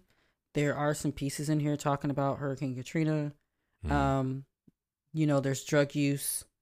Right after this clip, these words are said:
Speaker 1: and things in this film. So if that's
Speaker 2: Drinking.
Speaker 1: something that may be triggering for you,
Speaker 2: Yeah.
Speaker 1: I suggest you turn it off. I don't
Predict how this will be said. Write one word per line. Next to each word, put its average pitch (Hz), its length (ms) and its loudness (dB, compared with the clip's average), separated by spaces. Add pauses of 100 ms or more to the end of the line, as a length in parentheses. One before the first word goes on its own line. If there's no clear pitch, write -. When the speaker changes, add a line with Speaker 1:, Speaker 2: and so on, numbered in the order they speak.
Speaker 1:
and 139 300 0
things 147 340 2
in 135 140 -2
this 135 160 -4
film. 131 320 -2
So 127 340 0
if 127 140 -6
that's 127 140 0
Speaker 2:
Drinking. 139 180 2
Speaker 1:
something 143 320 2
that 135 160 2
may 139 200 2
be 135 280 -2
triggering 135 420 -2
for 139 100 -4
you, 131 200 0
Speaker 2:
Yeah. 101 100 0
Speaker 1:
I 123 180 0 (420)
suggest 131 420 -2
you 131 60 -4
turn 139 180 0
it 131 80 2
off. 135 260 2
I 123 120 0
don't 123 220 -2